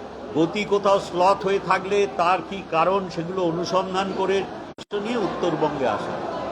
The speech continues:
উত্তরবঙ্গে আমরা যে কটি জেলার এই পর্যবেক্ষণ সভা করেছি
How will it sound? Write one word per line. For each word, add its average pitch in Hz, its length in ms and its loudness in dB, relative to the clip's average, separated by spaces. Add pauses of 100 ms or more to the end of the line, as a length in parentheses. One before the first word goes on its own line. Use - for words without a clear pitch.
(140)
উত্তরবঙ্গে 202 840 4 (100)
আমরা 185 520 2 (480)
যে 156 180 2
কটি 208 380 2
জেলার 185 500 4 (300)
এই 165 220 4
পর্যবেক্ষণ 180 640 0 (160)
সভা 170 260 6
করেছি 156 400 -2